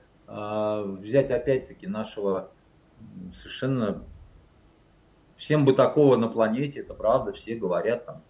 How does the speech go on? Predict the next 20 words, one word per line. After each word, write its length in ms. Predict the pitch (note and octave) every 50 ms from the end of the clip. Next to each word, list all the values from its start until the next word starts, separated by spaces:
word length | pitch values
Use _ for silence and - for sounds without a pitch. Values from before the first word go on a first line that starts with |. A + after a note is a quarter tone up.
| _
про 140 | - G2 G#2
Путина, 440 | - - G#2 - - - - - - -
да. 260 | G2 G#2+ A#2+ - - - _ _ _ _ _ _ _ _ _ _ _ _ _ _ _ _ - - - -
Но 200 | A2 A2+ B2+ C#3+
вот 120 | D3 C#3
сколько 300 | - - G3 G3 F#3+ E3
мне 180 | D3 D3 C#3+ C#3
приходилось 680 | C#3+ C#3 C3+ C3+ D3+ D3 C#3 C#3+ D3 C3+ B2+ A#2 - -
слышать, 520 | - D#3+ E3 C#3+ - C#3 - - - -
э, 340 | A#2 A2+ A2 G#2+ G#2+ G2+ G2+ - - _ _ - - - - - - -
э, 40 | -
от 560 | - F#2+ F#2+ G2 F#2+ F#2+ G2 G#2 A2 - -
людей 680 | - A#2 B2+ B2 A2+ B2+ C3+ C3 B2+ A#2+ A2+ - - - _ _ _ _ _ _ _ _ _ _ _ _ _ _ _ _ _ _ -
абсолютно 600 | G#2 - - - - - - C#3+ - - - F#2
нормальных, 680 | F#2 G2 G#2 A2 A#2 C3 D3 D3+ C#3 A#2+ G#2 - -
либера-, 420 | F#2 F2 F2+ G#2+ A2+ A#2 A#2 A#2+ B2
не 140 | A#2+ B2 B2
либеральных, 580 | B2 A#2+ A#2 B2+ B2+ C#3+ C#3 B2+ A2+ G2 - -
а 80 | F#2 -
патриотических, 840 | - - - - A2 A2 A2 - E3 D#3 - - - - G2+ F#2+